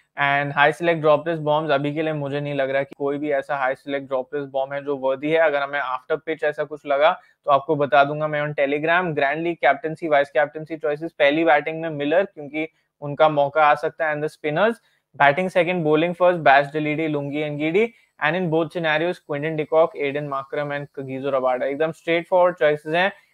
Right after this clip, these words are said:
and मैं एक्सपेक्ट कर रहा हूँ कि गेम भी कुछ ऐसा हो।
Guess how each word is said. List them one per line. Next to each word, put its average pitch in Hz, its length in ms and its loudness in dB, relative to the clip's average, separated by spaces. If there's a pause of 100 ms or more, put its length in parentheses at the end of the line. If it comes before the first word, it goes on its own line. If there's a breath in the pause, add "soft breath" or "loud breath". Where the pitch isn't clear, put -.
(120)
and 147 80 -4
मैं 151 180 -2
एक्सपेक्ट 151 340 -4
कर 160 80 -2
रहा 165 100 -4
हूँ 170 60 -6
कि 180 120 -4
गेम 147 320 -2
भी 170 100 -2
कुछ 160 200 -6
ऐसा 151 240 2
हो। 185 260 4